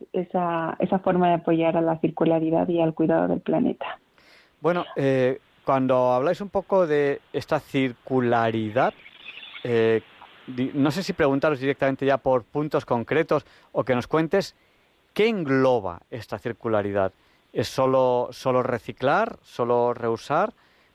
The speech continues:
Speaker 2: Eh, ¿hay un-, alguna economía detrás? Eh, no sé si a lo mejor nos puedes, nos puedes, eh, hablar un poco de, de estos términos. Y luego nos vamos, has, has mencionado la palabra greenwashing, es un poco un anglicismo,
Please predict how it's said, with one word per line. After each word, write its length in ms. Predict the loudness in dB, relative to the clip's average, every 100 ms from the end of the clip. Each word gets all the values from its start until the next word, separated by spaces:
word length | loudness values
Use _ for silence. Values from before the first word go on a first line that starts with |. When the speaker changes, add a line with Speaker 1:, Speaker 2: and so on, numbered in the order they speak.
| -16 -6
Speaker 2:
Eh, 300 | -2 -2 -2 _ _
¿hay 200 | -2 0
un-, 100 | 0
alguna 300 | 0 0 0
economía 600 | 0 0 0 0 0 2 0
detrás? 500 | 0 0 -2 -2 -8 _ _ _ -12
Eh, 140 | -6 -4
no 100 | -6
sé 120 | -4
si 140 | 0
a 40 | 0
lo 80 |
mejor 180 | 0 0
nos 120 | -2
puedes, 440 | 0 0 2 0 -2 _ _ -10
nos 120 | -8
puedes, 460 | 0 2 2 0 _ _ _ -8
eh, 80 | -2
hablar 180 | 0 0
un 80 |
poco 280 | 0 0 2
de, 400 | 4 4 2 0 -8 -20 -20 _
de 200 | -4 -2
estos 300 | 0 -2 -4
términos. 500 | -2 0 0 -2 -4 -10 -20 _ _ -2
Y 100 | 2
luego 420 | 2 2 0 -2 _ _
nos 180 | -8 -2
vamos, 320 | 0 0 -6 -6
has, 160 | -6 -4
has 180 | -2
mencionado 320 | -2 0 0 2
la 60 |
palabra 320 | 2 2 0
greenwashing, 760 | -2 -4 0 0 0 -2 -8 -10 _ -18
es 140 | -16
un 80 | -6
poco 380 | -4 0 0 0 _ -8
un 120 | -4
anglicismo, 840 | -4 -4 -4 -2 -2 0 0 0